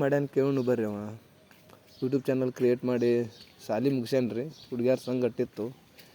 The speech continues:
ಇವಾಗ ಕ್ರಿಯೇಟ್ ಮಾಡಿ ಸ್ಟುಡಿಯೋ ಮಾಡ್ತಾನ ಅಂತ ಹೇಳಿದ್ರಿ, ಏನ್ ಮಾಡ್ತಾನೆ ಕೇಳ್ಬೇಕಾಗೈತ್ರಿ. ಅವನಟ ಕಷ್ಟ ಸುಖ ಮಾತಾಡೋಣ್ರಿ ಅವನ ಜೊತೆ.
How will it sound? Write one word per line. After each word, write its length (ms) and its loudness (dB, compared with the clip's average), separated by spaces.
ಇವಾಗ 300 -2
ಕ್ರಿಯೇಟ್ 360 2
ಮಾಡಿ 220 2
ಸ್ಟುಡಿಯೋ 300 4
ಮಾಡ್ತಾನ 280 -2
ಅಂತ 180 -8
ಹೇಳಿದ್ರಿ, 360 2
ಏನ್ 200 -2
ಮಾಡ್ತಾನೆ 380 -2
ಕೇಳ್ಬೇಕಾಗೈತ್ರಿ. 640 0
ಅವನಟ 280 -6
ಕಷ್ಟ 180 -6
ಸುಖ 120 -10
ಮಾತಾಡೋಣ್ರಿ 580 -4
ಅವನ 80 -6
ಜೊತೆ. 220 -10